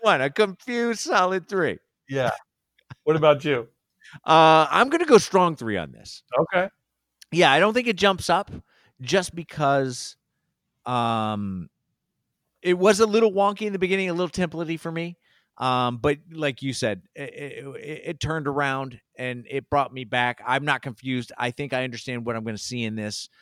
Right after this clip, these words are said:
Speaker 1: I'm interested to see what kind of journey I'm gonna go on with, uh, with this story. And Robin Wright's just so good. I mean, I could watch her do just about anything. So,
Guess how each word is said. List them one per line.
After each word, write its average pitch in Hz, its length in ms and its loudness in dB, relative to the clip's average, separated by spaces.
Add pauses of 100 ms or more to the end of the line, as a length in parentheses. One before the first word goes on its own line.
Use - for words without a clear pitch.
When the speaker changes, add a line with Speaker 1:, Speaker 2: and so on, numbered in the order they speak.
(160)
Speaker 1:
I'm 120 160 -8
interested 107 500 -10
to - 60 -16
see 113 160 -10
what 101 220 -8 (180)
kind 110 180 -8
of 95 80 -12
journey 101 360 -6
I'm 95 120 -10
gonna 95 200 -10
go 95 220 -4
on 90 360 -8
with, 90 260 -12 (120)
uh, 87 260 -8
with 98 200 -14
this 98 140 -10
story. 92 460 -10
And 80 160 -14 (880)
Robin 127 260 -2
Wright's 101 280 -4
just 92 180 -10
so 95 160 -6
good. 87 300 -6
I 85 60 -8
mean, 85 180 -10
I 87 100 -16
could 92 140 -18
watch 90 240 -2
her 82 80 -14 (180)
do 90 160 -10
just 85 220 -16
about 80 240 -10
anything. 78 560 -14
So, 87 520 -6